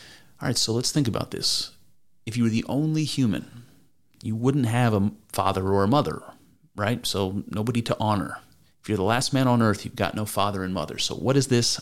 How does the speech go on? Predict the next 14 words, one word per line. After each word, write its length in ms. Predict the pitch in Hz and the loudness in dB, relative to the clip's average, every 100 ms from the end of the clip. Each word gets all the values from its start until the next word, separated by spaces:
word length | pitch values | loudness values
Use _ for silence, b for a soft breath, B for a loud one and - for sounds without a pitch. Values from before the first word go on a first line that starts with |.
| - | 0
"honor 260 | 98 117 | 2 2
thy 160 | 113 101 | 0 -2
father 400 | - - 95 98 | -2 -2 0 0
and 100 | 95 | 2
mother" 260 | 101 87 90 | 0 0 0
mean 580 | 101 139 113 92 92 - b b b b b | 4 6 6 2 -4 -10 b b b b b
if 120 | 113 | -4
you're 80 | 107 | -2
the 160 | 95 - | -2 -2
only 260 | 113 113 107 | 2 4 4
human 280 | 110 104 95 | 2 0 0
being 220 | 95 90 | 0 0
on 140 | 85 | -2
earth? 260 | 50 - | -6 -12